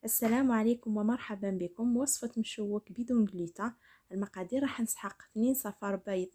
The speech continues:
يكون في حارة المطبخ، ملعقة كبيرة من سكر المسحوق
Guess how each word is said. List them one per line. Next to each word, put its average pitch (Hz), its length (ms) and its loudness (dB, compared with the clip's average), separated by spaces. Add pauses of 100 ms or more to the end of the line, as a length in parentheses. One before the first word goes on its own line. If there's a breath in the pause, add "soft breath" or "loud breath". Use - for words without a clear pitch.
يكون 185 300 -8
في 220 160 -10
حارة 214 380 0
المطبخ، 185 640 -10 (1300)
ملعقة 240 400 0
كبيرة 214 600 2
من 208 160 -2
سكر 202 520 -4
المسحوق 196 640 -4